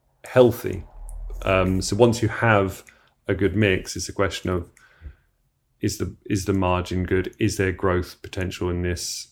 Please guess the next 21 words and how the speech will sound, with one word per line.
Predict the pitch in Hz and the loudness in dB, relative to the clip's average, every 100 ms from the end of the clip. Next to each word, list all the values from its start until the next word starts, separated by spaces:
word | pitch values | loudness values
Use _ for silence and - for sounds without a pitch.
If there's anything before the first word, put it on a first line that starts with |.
| _ | _
Uh, | 90 85 85 85 - _ _ - - - - - - 160 - _ | -2 0 0 -2 -8 _ _ -20 -20 -18 -18 -18 -18 -14 -16 _
what's, | 104 110 104 - | 0 0 0 -6
what's | 101 104 101 | -2 -2 -2
the | 101 | -2
effort | 90 - 95 | -2 -2 -4
versus | 92 - 90 | -4 -4 -4
reward? | 92 90 90 87 87 - - - - _ _ _ _ - - - - _ _ - | -2 0 2 2 -2 -8 -20 -20 -20 _ _ _ _ -20 -20 -20 -20 _ _ 0
That's | 117 120 - - | 4 4 2 -6
clearly | - 110 104 98 95 - - | 2 4 6 2 -2 -8 -10
things | - 101 92 | -4 -2 -2
that | 98 | -2
we | 95 | -2
need | 92 | -4
to | - | -2
talk | 110 113 | -2 0
about, | 92 92 | -2 0
but | 98 | 4
we | 107 | 8
also | 120 120 113 95 95 | 10 10 8 2 0
talk | - - 98 95 | -2 0 0 2
about | 98 95 92 - | 0 2 0 -2